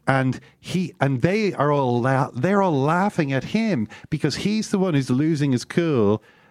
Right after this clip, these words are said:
and, and he hasn't got anything on them. I mean, he's actually just had a setback in terms of the goal has just been disallowed, and so he's angry, losing his composure,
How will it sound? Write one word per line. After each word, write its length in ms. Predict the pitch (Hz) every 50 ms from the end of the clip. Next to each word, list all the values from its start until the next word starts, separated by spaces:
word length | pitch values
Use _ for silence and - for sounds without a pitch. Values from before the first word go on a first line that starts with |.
| _ -
and, 180 | 143 147 143 -
and 220 | - 143 143 139
he 400 | 139 127 - 107 - - - 165
hasn't 280 | - 165 190 180 190 135
got 200 | - 147 180 185
anything 480 | 180 165 147 - 135 120 113 104 98 90
on 160 | - 139 170
them. 160 | 143 104 95
I 40 | 104
mean, 120 | 104 110 120
he's 160 | 139 127 147
actually 300 | 135 127 - - 113 104
just 200 | 98 127 117 -
had 140 | - 117 104
a 40 | 95
setback 580 | - - 143 147 156 - - 107 92 87 -
in 60 | 101 85
terms 200 | - 104 95 90
of 80 | 98
the 60 | 90
goal 320 | 87 - 110 120 131 135 113
has 140 | 98 92 -
just 220 | - 101 90 -
been 180 | - 101 85 78 - - - - - - _ _
disallowed, 580 | - 139 127 - - 113 110 110 107 92 92 - - - - -
and 100 | 127 120
so 140 | - 151
he's 380 | - - - 180 190 190 170 - - -
angry, 360 | 139 170 180 185 165 131 113
losing 260 | 107 131 151 131 127 117
his 100 | 107 -
composure, 480 | - 120 - - 139 143 131 123 107